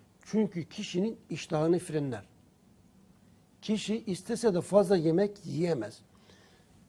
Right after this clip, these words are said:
Yavaş yavaş zayıflamak isteyenler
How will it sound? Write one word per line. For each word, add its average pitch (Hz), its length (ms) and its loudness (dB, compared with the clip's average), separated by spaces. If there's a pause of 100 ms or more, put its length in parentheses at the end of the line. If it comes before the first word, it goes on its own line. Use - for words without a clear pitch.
(440)
Yavaş 247 340 6
yavaş 196 320 6
zayıflamak 202 640 4
isteyenler 196 560 2